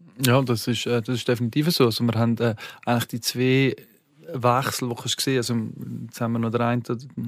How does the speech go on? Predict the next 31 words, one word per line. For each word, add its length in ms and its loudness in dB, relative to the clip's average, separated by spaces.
ja, 240 2
ein, 240 2
vielleicht 220 0
einen 280 6
mehr 200 4
gehabt 200 2
nachher 200 2
im 80 2
Verlauf 340 4
der 160 0
Saison 340 2
mit 160 2
dem 120 0
Mel 160 6
und 280 2
Chava 260 4
noch 140 2
weg 260 2
ist. 180 2
Aber 160 6
wenn 120 4
die 60 2
Mannschaft 320 2
Anfang 280 4
der 60 -4
Saison 260 -2
verglichen 460 0
hast 160 -2
zu 80 -8
dieser 220 2
letzten 300 -2